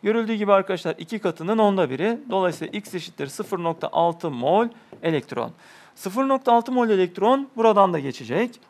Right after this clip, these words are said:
Onun için arkadaşlar denklemi yazalım. Demir artı iki, iki mol elektronla demir metaline indirgeniyor. Ee,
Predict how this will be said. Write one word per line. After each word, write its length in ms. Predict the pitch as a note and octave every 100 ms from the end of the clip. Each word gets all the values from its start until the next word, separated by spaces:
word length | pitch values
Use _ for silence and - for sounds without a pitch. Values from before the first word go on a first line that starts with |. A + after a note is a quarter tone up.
| -
Onun 140 | A3
için 220 | A3 G#3+
arkadaşlar 580 | G3 F#3 F3+ D#3 F3 D#3
denklemi 380 | E3 E3 E3+ D3
yazalım. 480 | C#3 B2 B2 G3+ A#3 - - - -
Demir 280 | G3+ A3+ A3+
artı 340 | - G3 F#3+ F3+
iki, 180 | E3
iki 340 | E3 E3+ E3 G3+
mol 220 | F#3 D#3+ D3
elektronla 840 | E3+ E3+ E3 D3+ C3 D3+ G#3+ A#3 - _
demir 300 | F3 G3 F3+
metaline 440 | E3 D#3 C3+ E3+
indirgeniyor. 680 | A#3 G#3 E3 C#3 A#2 A#2+ A3 A#3 _ _ - _ _ _ _ _
Ee, 380 | C#3 C#3 C3 C3+